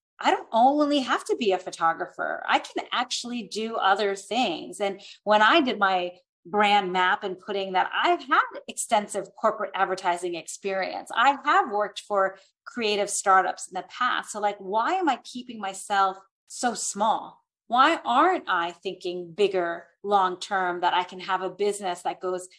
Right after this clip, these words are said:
outside of just children and family into brand photography, into brand strategy, into brand mentorship? And I think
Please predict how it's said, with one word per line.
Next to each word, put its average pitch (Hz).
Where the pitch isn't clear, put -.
outside 202
of 175
just 165
children 190
and 180
family 180
into 247
brand 185
photography, 180
into 247
brand 185
strategy, 170
into 240
brand 180
mentorship? 175
And 190
I 202
think 220